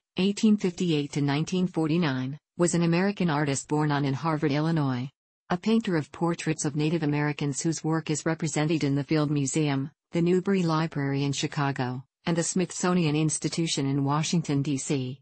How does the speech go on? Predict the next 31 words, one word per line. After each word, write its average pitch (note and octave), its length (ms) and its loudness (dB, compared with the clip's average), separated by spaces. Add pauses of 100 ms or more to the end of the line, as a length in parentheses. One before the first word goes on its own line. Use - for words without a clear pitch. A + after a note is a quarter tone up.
(120)
In F3 80 4
his E3 200 2
first G3 320 0
job D#3+ 260 0
for - 180 -4
Northwest D#3 520 0
Magazine, C#3 680 0 (220)
after F3+ 240 0
graduating C#3+ 720 0
from C#3+ 160 -2
the C#3 80 0
Chicago D#3+ 560 -2
Art D#3 240 2
Academy, C3+ 580 -2 (200)
Burbank E3+ 420 2
traveled D#3 380 0
along C#3+ 280 2
the C#3+ 100 2
territory D#3 640 0
of C#3 80 0
the C#3+ 120 0
Northern E3 360 2
Pacific D#3+ 460 -4
Railway, C#3 560 -2 (180)
across - 380 -2
the D#3+ 100 0
Rockies D#3+ 460 0
to D#3+ 80 -4
the C#3+ 100 -4
Pacific - 480 -4
Coast, B2+ 460 -6